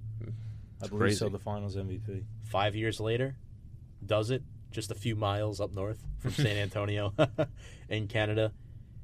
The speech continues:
Speaker 3: Breaking it again for the Warriors. Kawhi Leonard, as Fonzie, we're starting to lead into, his final stats.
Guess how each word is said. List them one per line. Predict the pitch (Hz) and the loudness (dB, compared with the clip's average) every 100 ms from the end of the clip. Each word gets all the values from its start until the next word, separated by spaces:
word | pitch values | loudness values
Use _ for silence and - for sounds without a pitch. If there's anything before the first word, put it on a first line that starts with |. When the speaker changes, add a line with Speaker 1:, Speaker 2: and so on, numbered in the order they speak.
| - - - - - - - - - - - - - | -12 -12 -14 -12 -12 -12 -14 -16 -16 -16 -4 -2 -2
Speaker 3:
Breaking | 98 101 101 101 | 0 0 2 0
it | 101 | 2
again | 95 101 | 2 0
for | 98 | 0
the | 95 | 0
Warriors. | 98 123 131 127 123 107 | 6 6 8 8 6 2
Kawhi | 98 113 131 | 2 6 8
Leonard, | 127 123 120 | 8 6 6
as | 104 | 2
Fonzie, | - 107 110 98 101 | 2 4 4 0 -2
we're | |
starting | 95 113 101 | 0 0 2
to | 98 | 2
lead | 107 | 4
into, | 135 127 107 | 2 2 0
his | 101 | 0
final | - 110 117 110 | 2 4 4 2
stats. | - 120 - - | -2 -2 -4 -10